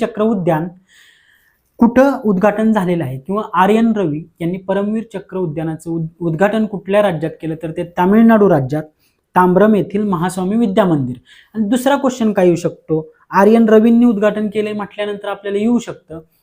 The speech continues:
की तामिळनाडूचे राज्यपाल कोण आहेत, तर ते असणार आहेत आर एन रवी. आता परमवीर चक्र, वीर चक्राचे पुरस्कार कोणकोणते असतात, तर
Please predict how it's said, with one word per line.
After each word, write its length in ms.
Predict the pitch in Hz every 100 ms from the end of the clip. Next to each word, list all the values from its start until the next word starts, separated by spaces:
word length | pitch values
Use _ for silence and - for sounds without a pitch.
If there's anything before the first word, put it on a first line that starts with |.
| _
की 60 | 196
तामिळनाडूचे 880 | 196 202 214 247 240 208 185 185 190
राज्यपाल 540 | 202 196 185 156 151 160 _ _
कोण 200 | 262 202
आहेत, 200 | 135 127 _
तर 80 | 165
ते 120 | 185
असणार 260 | 175 190 180
आहेत 100 | 175 -
आर 140 | 220
एन 220 | 233 208
रवी. 280 | 160 147 160 - _ _ _ -
आता 120 | 190
परमवीर 560 | 220 233 247 233 226 208
चक्र, 340 | 170 - 123 _ _ _ _
वीर 220 | 165 226 233
चक्राचे 440 | 240 240 226 226 233
पुरस्कार 440 | 220 220 - 220
कोणकोणते 460 | 214 202 196 185 185
असतात, 300 | - 175 170 _ _
तर 60 | _